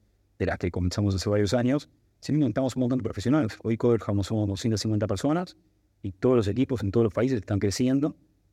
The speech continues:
y esperamos también ser protagonistas de darle trabajo a muchísimas personas. Hoy tenemos empleados desde, en Chile, obviamente en Argentina, en Brasil, Perú, Colombia, México, y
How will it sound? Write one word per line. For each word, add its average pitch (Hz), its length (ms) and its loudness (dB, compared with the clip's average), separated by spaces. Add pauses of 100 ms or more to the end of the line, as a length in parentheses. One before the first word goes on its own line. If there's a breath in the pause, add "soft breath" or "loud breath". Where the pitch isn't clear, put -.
y 101 80 -2
esperamos 107 420 0
también 143 400 2 (120)
ser - 340 -4 (140)
protagonistas 107 580 2
de 95 80 2
darle 120 240 2
trabajo 123 540 0
a 95 80 0
muchísimas 95 440 -2
personas. - 360 -8 (100)
Hoy 101 80 -4
tenemos 101 300 2
empleados 95 440 2
desde, 92 300 -4 (220)
en 95 180 0
Chile, 165 360 2
obviamente 98 360 2
en 98 60 0
Argentina, 120 580 0 (460)
en 101 120 2
Brasil, 127 440 2
Perú, 123 400 0
Colombia, 120 580 2
México, 113 560 0 (600)
y 90 420 -2